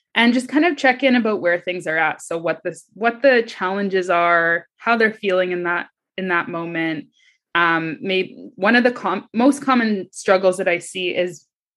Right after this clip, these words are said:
breastfeeding. That is number one. And then exhaustion is usually number two. So yeah, referring them to a lactation consultant, giving some little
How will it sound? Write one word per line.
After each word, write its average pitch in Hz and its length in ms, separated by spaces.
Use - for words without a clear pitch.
breastfeeding. 175 600
That 170 120
is 160 80
number 185 240
one. 180 500
And 208 140
then 208 100
exhaustion 180 640
is 170 140
usually 165 340
number 151 260
two. 151 440
So 156 680
yeah, 247 160
referring 170 460
them 160 180
to 165 140
a - 20
lactation 262 640
consultant, 208 800
giving 170 260
some 170 180
little 160 280